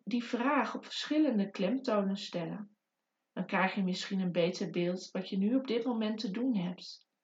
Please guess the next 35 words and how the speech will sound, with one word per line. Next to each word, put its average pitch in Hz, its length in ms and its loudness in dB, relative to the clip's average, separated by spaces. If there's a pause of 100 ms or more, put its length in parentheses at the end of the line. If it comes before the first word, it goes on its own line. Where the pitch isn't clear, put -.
(560)
Het 196 180 -4
kan 196 260 2
zo 208 140 2
zijn 196 460 2
dat 196 180 0
er 196 180 -2
werk 269 320 2
aan 180 200 2
je 175 100 -4
kraagt. - 760 -6 (280)
Het - 200 -8
kan 170 260 -4
zijn 170 340 0
dat 175 200 0
er 180 460 -2 (120)
privé 190 400 6
iets 233 260 4
geregeld 196 480 0
moet 196 200 0
worden 196 280 2
waar 196 180 2
je 196 200 2
eigenlijk 202 460 2
heel 208 220 2
erg 202 140 2
tegenop - 580 0
ziet. - 460 -6 (540)
Check 403 340 -4
bij 277 200 8
jezelf 220 420 4
even 202 600 -2 (120)
wat - 180 -6
daarvoor 180 360 -2
nodig 185 480 0
is. - 480 -6